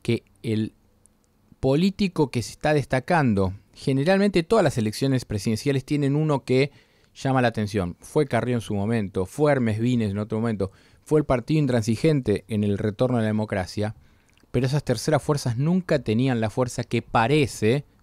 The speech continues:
cuidado con las encuestas, que parece que va a tener Milei, pero creo que todos nosotros, si nos pusiéramos a charlar imaginariamente en un café de Radio Con Voz o en un café de Las Cosas Como Son,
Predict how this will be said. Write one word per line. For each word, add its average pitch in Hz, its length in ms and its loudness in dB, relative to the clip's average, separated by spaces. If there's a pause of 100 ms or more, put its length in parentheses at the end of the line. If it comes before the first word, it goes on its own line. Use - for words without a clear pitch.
(1000)
cuidado 98 340 0
con 92 100 -2
las 95 160 -6
encuestas, 110 520 -6
que 160 180 0
parece 151 520 0
que 113 140 -2
va 110 120 4
a 110 40 0
tener 107 280 0
Milei, 117 340 4
pero 95 320 0 (320)
creo 120 160 -2
que 113 100 -2
todos 131 220 2
nosotros, 131 680 0 (440)
si - 160 -6
nos 107 100 -2
pusiéramos 131 420 -2
a 120 80 2
charlar 123 380 0
imaginariamente 113 800 0
en 107 80 0
un 110 100 -2
café 104 460 0
de 92 180 0
Radio 110 260 0
Con 107 140 0
Voz 123 240 2
o 95 60 -2
en 98 60 -2
un 101 40 -6
café 95 220 -6
de 110 100 2
Las 95 140 -6
Cosas 120 220 -6
Como 131 120 0
Son, 143 240 -2